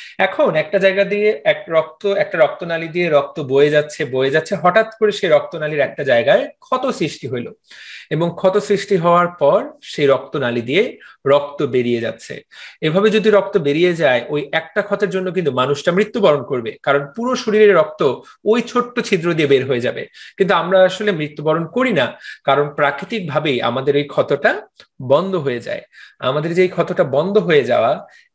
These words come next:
এই প্রক্রিয়াটাকেই বলা হয় রক্তের জমাট বাঁধা বা রক্ততঞ্চন। তাহলে কখনো যদি প্রশ্ন আসে যে রক্ততঞ্চন কাকে বলে, আমি যে কথাটা বললাম সেইটাই।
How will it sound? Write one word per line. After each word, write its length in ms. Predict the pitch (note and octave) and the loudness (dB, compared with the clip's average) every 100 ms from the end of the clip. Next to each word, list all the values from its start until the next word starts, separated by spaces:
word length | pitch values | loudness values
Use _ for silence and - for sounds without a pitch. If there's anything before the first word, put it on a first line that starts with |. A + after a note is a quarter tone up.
| - | 0
এই 180 | F#3 A3 | 0 0
প্রক্রিয়াটাকেই 760 | - E3+ D#3 E3+ D#3+ D#3+ - F3 | -4 -6 -4 -2 0 0 -2 0
বলা 240 | C3 A#2+ | 2 2
হয় 340 | A#2+ A#2+ G3+ A#3+ - _ - | 2 0 0 -4 -18 _ 2
রক্তের 440 | B2+ B2 - C#3+ | 4 4 0 -4
জমাট 380 | A#2+ A#2 B2 A#2+ | -2 0 0 0
বাঁধা 460 | A#2+ A#2 G#3+ C#4+ - _ _ D#3 | -2 0 -2 -2 -10 _ _ 2
বা 140 | C#3+ | 4
রক্ততঞ্চন। 800 | C3 - B2+ A#2 A2+ - - - _ - _ | 4 0 -10 -10 -12 -12 -14 -16 _ -20 _
তাহলে 220 | D#3 D#3+ E3 | 0 2 2
কখনো 280 | D#3+ G#3 | 0 0
যদি 140 | G#3 G#3 | -2 0
প্রশ্ন 360 | G#3 G3 A#3 | 0 0 2
আসে 480 | G#3+ F#3 - A#2+ - - - - | 2 2 0 -2 -4 -16 -20 -10
যে 180 | B2+ B2+ | 0 2
রক্ততঞ্চন 540 | C3 C3 E3+ E3 D#3 | 2 0 -4 -4 -4
কাকে 260 | D#3+ - D#3+ | -2 -2 2
বলে, 380 | C#3 A#2+ A2 - _ - | 2 2 -2 -8 _ -6
আমি 240 | C3+ E3 | -4 0
যে 120 | F3+ F3+ | 0 2
কথাটা 320 | F#3+ D3+ D3 | -2 -2 -6
বললাম 420 | A#2+ A#2+ C3+ A2 - | -2 0 0 -2 -10
সেইটাই। 500 | - G#3 G3+ A#2 A2+ | -2 0 0 -2 -4